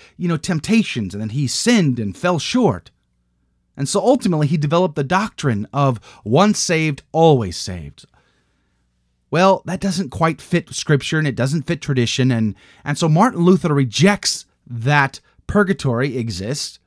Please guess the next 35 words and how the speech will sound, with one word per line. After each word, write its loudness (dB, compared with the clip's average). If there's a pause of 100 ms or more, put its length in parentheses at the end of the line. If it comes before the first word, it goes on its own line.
(140)
that -8
you 2
are 0
purified 0
of -8
your, -4 (300)
of -4
your -2
earthly 0 (460)
attachments. -2 (960)
You're 2
detached 0
from -4
them. -4
You're 0
purified -2
before -4
you -2
enter 0
into 0
the -2
full -2 (260)
beatific 2
vision. -4 (240)
And 2
he 4 (160)
rejected 2
the -2
fact -2
that -4 (280)
the, -2 (240)
the -2
people 6
of -2
God, -2